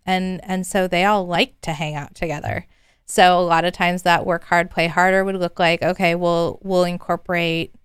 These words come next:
more team events. And, um, <laughs> I could tell some, some crazy stories, but, um, you know, typically at the start of every month, we'd be like, "Okay, well, if we exceed our quota, like,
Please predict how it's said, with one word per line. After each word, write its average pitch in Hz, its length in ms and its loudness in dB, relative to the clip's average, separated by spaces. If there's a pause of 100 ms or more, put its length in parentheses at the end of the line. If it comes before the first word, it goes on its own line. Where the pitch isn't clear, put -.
(300)
more 180 240 2
team 190 280 0
events. 160 520 -2
And, 170 460 -4 (120)
um, 165 540 -8 (340)
<laughs> - 1120 -4
I 196 140 0
could 214 160 2
tell 185 220 2
some, 175 400 -4
some 190 240 -6
crazy 190 400 0
stories, 160 500 -2
but, - 400 0 (380)
um, 180 500 0
you 226 140 0
know, 180 120 0
typically 208 460 2
at 196 100 0
the 190 80 -2
start 196 200 2
of 190 100 2
every 185 220 2
month, 247 240 2
we'd 202 120 -2
be 180 80 0
like, 170 180 2
"Okay, 214 360 2
well, 170 460 2 (260)
if 196 220 -4
we 208 100 2
exceed 196 320 -4
our 185 120 2
quota, 180 500 2
like, 160 280 -2